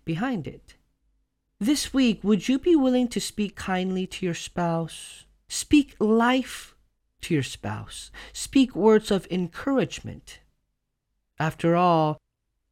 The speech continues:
if you don't do that for them, who will? Well,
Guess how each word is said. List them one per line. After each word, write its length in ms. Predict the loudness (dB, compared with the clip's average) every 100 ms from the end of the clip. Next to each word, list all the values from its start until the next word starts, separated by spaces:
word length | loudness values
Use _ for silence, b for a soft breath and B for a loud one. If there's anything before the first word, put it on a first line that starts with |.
| -2
if 160 | 0
you 140 | 2 2
don't 200 | 0 0
do 120 | 0
that 180 | 0 -2
for 140 | -4
them, 580 | 0 0 0 -2 -6 -10 _ _ _ _ _ _ _ -10
who 240 | 0 2
will? 360 | 2 0 -6 _ _ _ _ _ _ _ _ _ _ _ _ _ _ _ _ _ _ _ _ _ _ _ _ _ _ _ 4
Well, 420 | 8 8 6